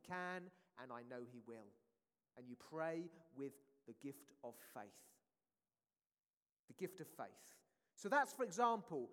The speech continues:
and it was mentioned by Richard. If you read in one Corinthians twelve, this, let me just read to you some of these ver-, verses. So this is in a, in a, in a church meeting setting. You're in a church meeting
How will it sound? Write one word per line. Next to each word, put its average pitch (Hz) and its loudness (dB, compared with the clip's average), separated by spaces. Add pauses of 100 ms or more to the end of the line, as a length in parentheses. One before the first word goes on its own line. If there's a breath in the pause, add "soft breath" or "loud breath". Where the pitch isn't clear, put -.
(180 loud breath)
and 170 0
it 180 -4
was 165 -4
mentioned 190 -2
by 214 10
Richard. 143 0
If 156 -6
you 247 0
read 262 8
in 240 0
one 226 6
Corinthians 202 -2
twelve, 175 2 (1400)
this, 196 -6 (180)
let 240 4
me 240 -2
just 220 -8
read 226 2
to 190 -6
you 165 -2
some 175 -6
of 165 -2
these 160 -2
ver-, 165 -4 (240)
verses. 147 -2 (1120 soft breath)
So 220 4 (120)
this 277 -2
is 262 -4
in 269 2
a, 247 4
in 226 6
a, 220 2 (200)
in 214 2
a 208 2
church - 4
meeting 208 -4
setting. 151 -4
You're 160 -4
in 220 -6
a 208 -10
church 240 -4
meeting 170 -2